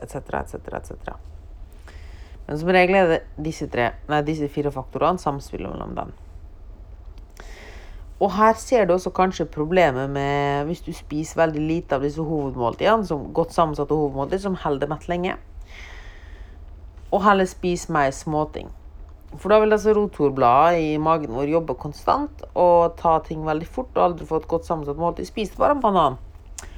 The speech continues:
Går det rett gjennom det, så blir du sulten igjen etter en halvtime eller noe sånt. Og problemet her er også at da kjører disse, nå er det litt analogier, det er ikke sånn det faktisk er. Men så rotorbladet kjører rundt konstant, så med en gang du spiser noe, går det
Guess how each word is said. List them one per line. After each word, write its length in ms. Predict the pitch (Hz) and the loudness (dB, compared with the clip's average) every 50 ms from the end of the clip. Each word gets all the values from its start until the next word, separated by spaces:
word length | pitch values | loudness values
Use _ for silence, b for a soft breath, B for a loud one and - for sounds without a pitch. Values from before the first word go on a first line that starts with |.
| B B - | B B 0
Går 140 | - 269 277 | 4 8 8
det 80 | 294 285 285 | 10 10 8
rett 180 | 277 277 - 269 | 6 6 4 4
gjennom 300 | 254 247 254 269 294 311 | 4 4 4 2 0 0
det, 80 | 294 - - - | 0 -2 -6 -12
så 80 | - 254 | -8 -4
blir 140 | 254 254 226 | -2 0 0
du 60 | 226 214 | 0 0
sulten 340 | - 247 233 233 - 214 208 | 0 -4 -6 -6 -6 -2 0
igjen 220 | 185 170 160 151 | 2 2 2 2
etter 320 | 151 - 156 143 135 151 | 2 2 4 4 4 4
en 100 | 147 151 160 165 | 2 0 0 -2
halvtime 340 | 160 156 - - 143 139 | -2 -2 -4 -4 -2 -2
eller 160 | 135 131 113 82 | -2 -2 -4 -6
noe 80 | - | -4
sånt. 240 | - - - - - - - - - - - - - B B B B B B B B B B B B B B B - - - - | -4 -4 -4 -6 -10 -14 -18 -18 -20 -20 -20 -20 -20 B B B B B B B B B B B B B B B -18 -4 0 4
Og 240 | 247 269 254 - - 208 | 6 8 6 6 4 0
problemet 420 | 254 247 247 247 240 233 220 214 214 | -4 0 4 6 6 6 6 6 6
her 140 | 220 220 | 8 8
er 80 | 220 214 | 6 4
også 160 | 208 - 196 208 208 | 4 2 2 2 2
at 100 | 208 - - | 2 -2 -4
da 240 | 190 190 208 214 214 214 - | 2 6 6 6 6 4 0
kjører 540 | - - - - 262 254 247 240 214 170 165 | -12 -8 -4 0 2 4 4 4 4 4 4
disse, 300 | 170 180 180 - 175 170 | 4 4 4 2 0 0
nå 140 | 165 175 180 | 2 2 2
er 80 | 175 170 | 4 4
det 60 | 170 | 2
litt 120 | 170 - | 2 2
analogier, 540 | 135 151 151 156 156 160 160 156 139 127 151 | 0 0 0 0 0 0 0 2 2 4 4
det 80 | 165 165 | 2 0
er 20 | |
ikke 140 | 165 - - | -2 -6 -8
sånn 160 | 165 147 - | -10 -10 -10
det 80 | - - - | -12 -4 -2
faktisk 560 | - 170 - - - - - - - - - - | -2 -2 -2 -4 -10 -16 -16 -16 -16 -8 -4 -4
er. 160 | - - - - - - B B B B B B B B B - | -2 -2 -4 -8 -12 -18 B B B B B B B B B -6
Men 140 | - 214 208 | -6 0 4
så 140 | 277 269 269 | 6 6 6
rotorbladet 640 | 269 247 226 - 160 151 147 147 156 180 226 226 - | 6 2 0 0 -2 0 4 6 6 6 6 4 2
kjører 380 | - - 277 294 285 233 202 208 | -2 2 2 4 4 4 2 0
rundt 220 | 220 226 214 - - | 0 0 -2 -4 -6
konstant, 540 | - 269 262 - - 285 302 294 247 - | -6 -6 -6 -2 2 2 2 2 0 -4
så 120 | - - 240 | -4 -6 -6
med 200 | 254 247 240 233 | -4 -4 -4 -2
en 80 | 226 | -2
gang 80 | 233 226 | -2 -2
du 60 | 220 214 | -2 -4
spiser 320 | - - 233 226 220 - | -6 -6 -6 -6 -4 -4
noe, 120 | 277 277 247 | -4 0 2
går 120 | 196 170 | 4 4
det 120 | 170 170 | 4 2